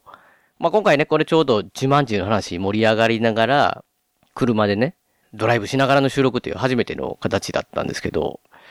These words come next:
まあまあまあまあ、えー、ワッツとは、あの、僕は大阪で、ワッツは関東の方で、まあ、ずっと今住んでて、まあ、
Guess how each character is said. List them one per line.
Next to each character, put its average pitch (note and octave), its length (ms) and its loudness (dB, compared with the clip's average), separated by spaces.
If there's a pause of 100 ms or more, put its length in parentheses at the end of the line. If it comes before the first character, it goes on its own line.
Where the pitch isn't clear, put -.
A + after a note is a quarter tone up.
(400)
ま F#3 140 0
あ G3+ 40 4
ま G3+ 60 4
あ - 40 2
ま D#3 80 4
あ D3 40 2
ま D3 360 2
あ、 - 100 -20 (520)
え A#2+ 300 0
ー、 - 20 -4
ワ D3+ 160 4
ッ - 60 -20
ツ D3+ 220 -4
と F3+ 180 0
は、 D3+ 380 4
あ A#2+ 60 -2
の、 A#2 80 0
僕 A2 180 -4
は C3 180 2
大 B2 100 0
阪 A2 320 0
で、 G#2 100 -4
ワ A#2+ 140 2
ッ - 40 -20
ツ - 160 -8
は A2 300 2
関 A2+ 180 0
東 F#2+ 160 -2
の F2 80 0
方 F2+ 220 0
で、 C#2 260 -2
ま F2 280 0
あ、 - 100 -8
ず G2+ 100 -10
っ - 40 -14
と - 260 -2
今 F2+ 160 -2
住 G2 200 0
ん F2+ 60 0
で F2+ 120 -2
て、 E2+ 340 0 (720)
ま E3 140 2
あ、 C#3+ 40 0